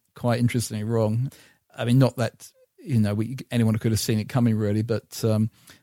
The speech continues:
yeah, it was a funny, <laughs> funny, funny scenario. Paul Ricard, N M P three race,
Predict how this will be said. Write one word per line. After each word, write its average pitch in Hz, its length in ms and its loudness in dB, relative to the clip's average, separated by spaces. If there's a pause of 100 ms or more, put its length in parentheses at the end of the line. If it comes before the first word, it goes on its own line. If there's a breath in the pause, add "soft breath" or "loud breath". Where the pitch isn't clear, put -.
(100)
yeah, 127 180 4
it 123 40 4
was 123 100 0
a 113 60 -2
funny, 117 200 4
<laughs> - 220 -6
funny, 92 380 6
funny - 460 2
scenario. 117 460 2 (420 soft breath)
Paul 123 160 -2
Ricard, 117 600 4
N 117 140 -2
M 113 40 4
P 113 140 2
three 117 220 0
race, 117 440 2